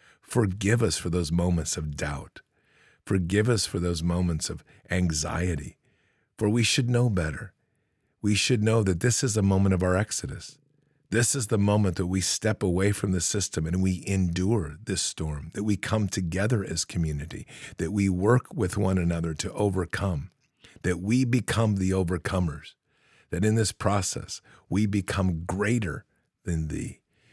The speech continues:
There are those that are around us. We become greater in all that we've been promised, that we embrace the gifts and talents that, that were been given to us by heaven, that we seek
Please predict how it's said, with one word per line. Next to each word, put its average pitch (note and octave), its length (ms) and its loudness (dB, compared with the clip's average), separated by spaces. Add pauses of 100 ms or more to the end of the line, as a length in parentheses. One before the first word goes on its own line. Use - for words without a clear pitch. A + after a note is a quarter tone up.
(140)
There E2 160 0
are D#2+ 80 0
those F2 300 2
that E2 100 -4
are E2 160 0
around D#2 360 -2
us. - 220 -10
We G2+ 120 0
become F#2 480 -2
greater F#2 440 -2
in F2+ 320 -4
all A#2 280 0
that A#2 120 0
we've G#2 200 -2
been G#2 180 0
promised, A2 520 -4
that G2 100 -6
we A2 180 0
embrace G#2+ 640 2 (260)
the G#2 80 -4
gifts F#2 360 -2
and F2+ 140 0
talents E2+ 420 -2
that, E2+ 140 -6 (300)
that F2 140 -4
were F2 100 0
been E2 260 0 (400)
given G2 260 2
to F2+ 160 -4
us C#2+ 120 -6
by E2 180 -6
heaven, D#2+ 380 -6 (380)
that F2+ 140 -2
we G2 200 2
seek - 640 -2